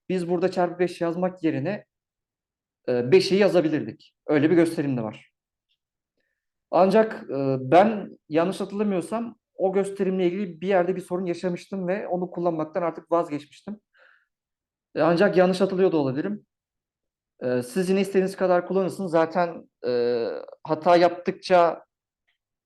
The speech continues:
e, yine öğreneceğiniz çok şeyler olacak. E, o yüzden, e, onu da kullanmaktan çekinmeyin. Yani bir deneyin bakalım, e, nerede patlayacak, bir sorun yok yani. E, tamam,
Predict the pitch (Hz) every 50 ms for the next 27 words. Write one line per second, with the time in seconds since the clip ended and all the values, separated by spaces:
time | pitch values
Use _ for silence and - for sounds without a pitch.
0 | _ _ _ _ - 127 127 123 131 143 139 131 160 170 165 170 165 170 160 151
1 | 165 165 185 214 208 - - - - _ _ - - 175 170 170 - 175 165 156
2 | 160 143 127 117 110 113 110 - _ _ _ _ _ _ _ _ _ _ - 135
3 | 151 180 175 151 147 185 196 190 190 - - _ _ _ _ _ _ _ _ _
4 | _ _ _ _ _ _ _ _ _ _ _ _ _ _ _ _ _ _ _ _
5 | _ - - 123 120 120 120 - 185 185 185 185 180 185 180 180 185 175 165 160
6 | - - 180 180 175 - 170 - 170 147 143 127 131 135 135 139 151 165 170 165
7 | 160 151 143 131 - - 135 156 175 175 151 - - _ - - 123 120 123 131
8 | 143 147 143 131 - - 127 - - - 110 110 110 - - 131 - - 123 127
9 | 123 117 - - 104 107 113 123 - _ _ _ _ _ _ _ _ _ _ _
10 | _ _ _ _ _ _ _ _ _ _ _ _ _ _ _ _ _ _ _ _
11 | _ _ _ _ _ _ _ _ _ _ _ _ _ _ _ _ _ _ _ _
12 | _ _ _ _ _ _ _ _ - - 113 113 113 113 110 110 107 - - 151
13 | 147 139 147 180 180 -